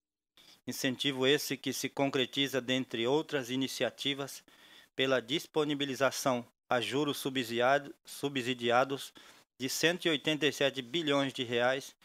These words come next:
para o setor, somente no Plano Safra dois mil e quatorze e dois mil e quinze. Esta expansão do agronegócio, em muitos casos, ocorre exatamente sobre nossos territórios tradicionais.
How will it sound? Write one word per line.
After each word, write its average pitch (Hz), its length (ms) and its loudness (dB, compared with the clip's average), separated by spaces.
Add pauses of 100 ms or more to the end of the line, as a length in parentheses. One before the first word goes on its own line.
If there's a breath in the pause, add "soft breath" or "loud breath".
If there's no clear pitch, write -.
(560 loud breath)
para 131 200 4
o 127 40 -2
setor, 127 500 0 (880)
somente 156 420 0
no 151 100 0
Plano 147 360 2
Safra 143 400 4
dois 131 180 0
mil 135 140 2
e 131 40 -4
quatorze 131 460 0
e - 20 -10
dois 131 160 0
mil 131 140 0
e 123 60 -6
quinze. - 400 -8 (560)
Esta 127 240 0
expansão 127 480 0
do 120 80 4
agronegócio, 120 640 2
em 117 60 -4
muitos 123 360 -6
casos, 131 400 2 (520 loud breath)
ocorre 143 500 4
exatamente 135 800 2
sobre 131 320 0
nossos 127 420 -2
territórios 127 520 -2
tradicionais. 117 760 -4